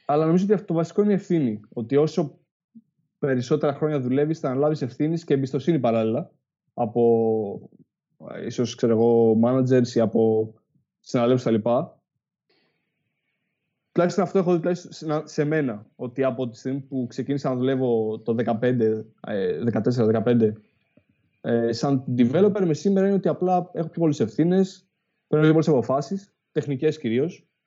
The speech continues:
Δηλαδή δεν είναι ότι, και δεν ξέρω ακόμα αν θα με ενδιέφερε να δω κάτι παραπάνω. Οπότε νομίζω ότι αυτό που παίρνεις σίγουρα είναι ευθύνες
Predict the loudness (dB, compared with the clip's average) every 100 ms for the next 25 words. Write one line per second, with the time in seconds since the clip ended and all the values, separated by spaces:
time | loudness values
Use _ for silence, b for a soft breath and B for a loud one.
0 | _ b b b -6 -4 -2 -2 -2 -2
1 | 0 0 -4 -2 2 2 0 0 0 0
2 | 0 -2 -2 -4 -4 0 0 2 0 0
3 | -2 -4 -8 _ _ _ _ -4 0 0
4 | 0 0 0 -2 -4 -6 _ _ _ _
5 | _ _ _ _ _ _ _ _ _ _
6 | _ -4 -2 0 0 0 -2 -2 -2 -4
7 | -6 -2 -2 -2 -4 -2 -2 -2 -2 -2
8 | -4 -10